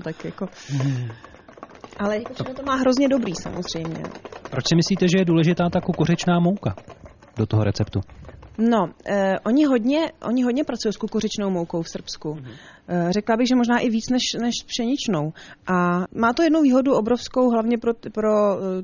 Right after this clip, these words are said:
Speaker 1: ty, co mají celiaky, že to ne-, je bezlep-, bezlepková potravina,
Speaker 2: Mhm.
Speaker 1: že jo? A myslím si,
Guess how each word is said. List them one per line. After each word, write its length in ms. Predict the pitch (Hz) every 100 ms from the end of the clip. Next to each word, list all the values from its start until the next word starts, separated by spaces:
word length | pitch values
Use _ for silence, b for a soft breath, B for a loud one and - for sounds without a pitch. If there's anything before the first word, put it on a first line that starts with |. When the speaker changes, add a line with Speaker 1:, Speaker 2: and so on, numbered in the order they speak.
| -
Speaker 1:
ty, 120 | 214
co 120 | -
mají 160 | 220 226
celiaky, 540 | 196 202 202 202 214 202
že 60 | 196
to 100 | 208
ne-, 120 | 196
je 200 | 196 208
bezlep-, 380 | 190 180 190 -
bezlepková 600 | 170 180 214 208 214 208
potravina, 460 | 208 202 175 170 165
Speaker 2:
Mhm. 80 | 180
Speaker 1:
že 120 | 175
jo? 140 | 165 208 B B B B B B B B
A 340 | 180 180 175 175
myslím 360 | 190 - 220
si, 140 | 214